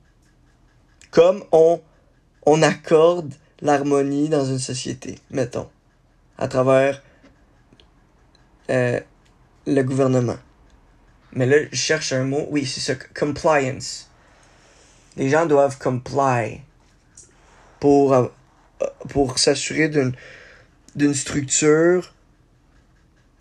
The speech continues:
unifiée et non d'une structure, euh, divisée. Parce que si on a une structure divisée,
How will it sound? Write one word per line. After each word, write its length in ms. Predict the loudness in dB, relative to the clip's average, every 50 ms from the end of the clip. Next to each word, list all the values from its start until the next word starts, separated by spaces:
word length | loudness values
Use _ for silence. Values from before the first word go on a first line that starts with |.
| _ _ 0
unifiée 800 | 2 2 2 2 2 0 -2 -4 -2 0 0 0 2 2 2 2
et 60 | 4
non 180 | 4 4 4 2
d'une 200 | 0 -4 -6 -6
structure, 960 | -6 -8 -8 -10 -10 -10 -8 -6 -2 2 4 4 6 6 4 2 0 -4 _ _ _ _ _ _ _ _ _ _ _ _ _ _ _ _ _ _ _ _ _ _ _ _ _ _ _ _ _ _ _ _ _ _ -2 0
euh, 260 | 2 4 4 2 2 -2 -6 _ _ _ _ _ _ _ _ _ _ _ _ _ -20 -20 _ _ _ _ _ _ _ _ _ _ _ _ _ _ _ _ _ _ _ _ _ _ _ _ _ _ _ _ _ -8
divisée. 640 | -6 -4 -4 -4 -2 -2 0 2 2 0 0 -2 -10 -20 -20 _ _ _ _ _ _
Parce 120 | -20 -16
que 100 | -12 -10
si 140 | -4 -2 0
on 40 | 0
a 80 | 0
une 80 | 0 -2
structure 720 | -4 -6 -8 -10 -10 -8 -2 0 2 2 2 2 0 -2
divisée, 640 | -4 -6 -8 -8 -8 -4 -2 0 0 2 0 -2 -2